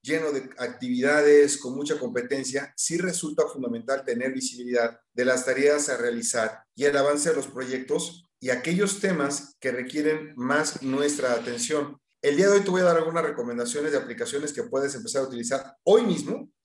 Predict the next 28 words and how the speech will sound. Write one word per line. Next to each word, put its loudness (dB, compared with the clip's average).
para 4
poder 0
ayudar 0
a -4
realizar -4
mejor -10
tu -10
trabajo. -2
Primero, 0
Trello. 4
Trello 4
es 2
una 2
de 2
la, -4
eh, -2
es -8
probablemente 2
la 2
herra-, -4
de -6
las -4
herramientas -4
más -2
conocidas -2
en -8
este -10
campo, -4